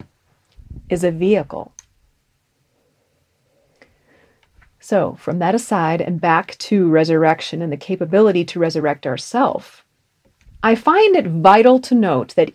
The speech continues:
each of the people who experienced or commanded their own resurrection or bilocation were in full bloom spiritually.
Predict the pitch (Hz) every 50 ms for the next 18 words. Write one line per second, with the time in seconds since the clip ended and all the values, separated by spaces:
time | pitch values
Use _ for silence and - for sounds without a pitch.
0 | _ - 254 294 302 - 339 302 311 285 262 - - 202 190 190 - 160 156 156
1 | 156 165 - - 196 180 165 156 - - - - - 190 196 226 233 240 247 247
2 | - - - - 196 190 190 - 196 190 180 175 175 175 175 175 170 165 170 170
3 | 170 170 170 170 165 165 165 156 156 156 151 165 165 180 - - - 170 160 156
4 | 156 160 160 147 165 160 160 160 160 156 156 - - 185 190 185 - 185 175 180
5 | 185 196 208 226 - - 226 220 214 214 - _ - 247 247 262 269 285 294 262
6 | 214 196 208 202 202 202 196 190 190 190 185 - - - - 185 175 170 170 -
7 | - 151 135 - - - -